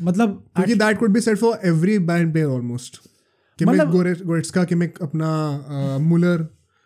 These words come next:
Speaker 2: Musiala, I am tempted to say no probably।
Speaker 1: Musiala तो चलो still performs इस टाइम
Speaker 2: Right।
Speaker 1: पे भी। And
Speaker 2: साने, ग्नाब्री।
Speaker 1: साने, ग्नाब्री का I was never a big fan of them, तो मैं उनका तो वैसे भी कुछ नहीं कहूँगा। But किमिक को मैं ये कह सकता हूँ कि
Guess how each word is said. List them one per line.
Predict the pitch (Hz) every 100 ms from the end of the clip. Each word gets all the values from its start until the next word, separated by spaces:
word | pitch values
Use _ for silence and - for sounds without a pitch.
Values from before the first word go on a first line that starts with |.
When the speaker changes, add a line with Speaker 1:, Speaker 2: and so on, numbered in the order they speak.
| _ _ _ _ _ _ 160
Speaker 2:
Musiala, | 165 165 - 202 254
I | 220 214 196
am | 196
tempted | 185 175 175 180
to |
say | 185 170
no | 156
probably। | 170 185 170 160 240 - - _ -
Speaker 1:
Musiala | 190 202
तो | 285
चलो | 285 269 240
still | - 220 202
performs | 196 165 127
इस | 156
टाइम | 143
Speaker 2:
Right। | 151 160 143
Speaker 1:
पे |
भी। | 127 120 - _ _ _ -
And |
Speaker 2:
साने, | 170 170 190 180
ग्नाब्री। | 175 165 170 175 175 160
Speaker 1:
साने, | - 214 202 233
ग्नाब्री | 226 233 208 226
का | 233 226
I | 202
was | 196 190
never | 180 175
a | 185
big | 165
fan | - 160
of | 143
them, | 131 156 -
तो | 170
मैं | 160
उनका | 143 160
तो | 165
वैसे | 151 139 156
भी |
कुछ | 160 139
नहीं | 160
कहूँगा। | 151 180
But | 190 196 - - _ _ -
किमिक | 208 214 285 - - _
को | 220
मैं | 220 226
ये | 202
कह | 214
सकता | 190 196 226
हूँ | 226
कि | 247 240 240